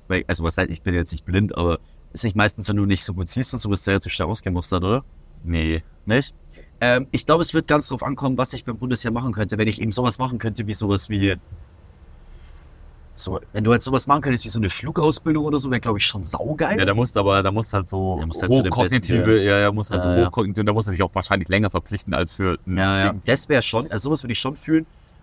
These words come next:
Speaker 1: Aber an sich hab ich echt gar keinen Bock auf Heer. Man muss aber auch sagen, das, was du da beim Zivildienst machen musst, ist halt auch Schrott, gell?
Speaker 2: Ja.
Speaker 1: Ist halt auch der Depp vom Dienst. Ja, das Einzige, was wir gelernt haben, wo es mich nicht tangiert, ist, dass man sich beim Zivildienst früh bewerben sollte, quasi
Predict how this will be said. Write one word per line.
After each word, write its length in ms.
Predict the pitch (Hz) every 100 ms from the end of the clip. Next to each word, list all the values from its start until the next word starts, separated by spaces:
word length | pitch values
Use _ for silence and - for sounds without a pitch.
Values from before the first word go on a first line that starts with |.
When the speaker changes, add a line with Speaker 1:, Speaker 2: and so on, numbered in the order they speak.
| - -
Speaker 1:
Aber 420 | 98 101 98 -
an 180 | 104 139
sich 380 | 127 123 -
hab 80 | 95
ich 100 | 87
echt 200 | 87 -
gar 120 | 82 85
keinen 200 | 90 85
Bock 180 | 87
auf 180 | 85 -
Heer. 140 | 95 92
Man 100 | 101
muss 160 | 135
aber 180 | 120 104
auch 100 | 92
sagen, 340 | - 104 107
das, 160 | 98 -
was 140 | 101
du 80 | 107
da 80 | 98
beim 160 | 95 87
Zivildienst 600 | 95 87 131 131 120 -
machen 180 | 120 120
musst, 160 | 101
ist 100 | -
halt 100 | 80
auch 160 | 71 85
Schrott, 340 | - - 64 -
gell? 180 | 80 90
Speaker 2:
Ja. 260 | 101 92 -
Speaker 1:
Ist 80 | -
halt 80 | 87
auch 80 | -
der 140 | 98
Depp 200 | 104 -
vom 220 | 107 98
Dienst. 320 | 101 92 - - - - - - -
Ja, 80 | 98
das 120 | 95
Einzige, 280 | 104 127 117
was 100 | 107
wir 80 | 110
gelernt 300 | 98 101 113
haben, 200 | 120 113
wo 80 | 110
es 80 | 104
mich 120 | 107
nicht 180 | 107 -
tangiert, 300 | 107 101 123
ist, 120 | -
dass 100 | 110
man 80 | 107
sich 140 | 104 -
beim 120 | 101
Zivildienst 480 | - 107 117 113 -
früh 120 | 120
bewerben 360 | 107 104 104 92
sollte, 280 | 92 87 90
quasi 320 | 98 95